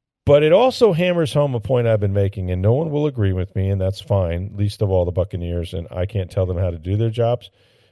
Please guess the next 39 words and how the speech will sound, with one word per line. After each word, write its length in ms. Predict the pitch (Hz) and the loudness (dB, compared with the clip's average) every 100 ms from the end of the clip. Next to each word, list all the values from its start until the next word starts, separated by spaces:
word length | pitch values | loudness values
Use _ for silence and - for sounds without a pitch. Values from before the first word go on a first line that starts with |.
| _ - - _ 107 | _ -20 -20 _ -10
because 480 | 101 113 123 107 - | -6 -2 0 0 -4
if 180 | 127 104 | -6 -2
I 120 | 107 | 2
was 120 | 110 101 | 2 2
any 160 | 95 | 0
good 220 | 90 92 | 2 2
at 140 | 92 92 | 2 2
it, 120 | 98 | 0
I'd 180 | 95 95 | 0 0
be 80 | 90 | -2
doing 240 | 90 90 | -2 -4
it 100 | 92 | -6
instead, 340 | 85 - 87 | -10 -6 -4
and 180 | 87 87 | -2 -4
they'd 80 | 90 | -4
be 100 | 85 | -2
writing 220 | 90 95 | -2 -2
about 240 | 82 85 85 | -2 -6 -4
me. 280 | 110 - _ _ _ _ _ _ | -6 -6 _ _ _ _ _ _
Um, 460 | - 98 98 95 101 _ _ _ - 101 | -4 -2 -2 -4 -10 _ _ _ -16 0
but, 340 | 139 - - | 0 0 -4
but 320 | 107 131 - _ _ - | 0 0 0 _ _ -4
here 260 | 113 185 | 0 2
again, 380 | 180 143 160 80 - _ _ _ _ _ _ _ _ _ - | 0 -2 -4 -4 -10 _ _ _ _ _ _ _ _ _ -16
what 400 | 92 104 156 - | -6 -4 -2 -4
you 100 | 113 | -4
saw 440 | 151 156 120 104 | 0 2 2 2
were 240 | 101 104 | 0 -2
two 180 | 101 135 | -2 -4
quarterbacks 680 | - 135 123 95 90 - - _ _ _ _ _ _ | -2 -2 0 0 -2 -6 -20 _ _ _ _ _ _
trying 420 | - 104 123 156 | -8 -2 -2 -2
to 80 | 156 | -4
get 320 | 123 123 120 _ _ _ _ - | 0 0 0 _ _ _ _ -4
in 200 | 117 104 | -2 2
rhythm 440 | 113 135 95 98 | 2 2 0 -2
with 180 | 98 101 | -2 -2
a 80 | 92 | 0
new 240 | 117 143 | 0 0
offense 600 | 101 95 - 98 104 | 0 0 -2 -4 -4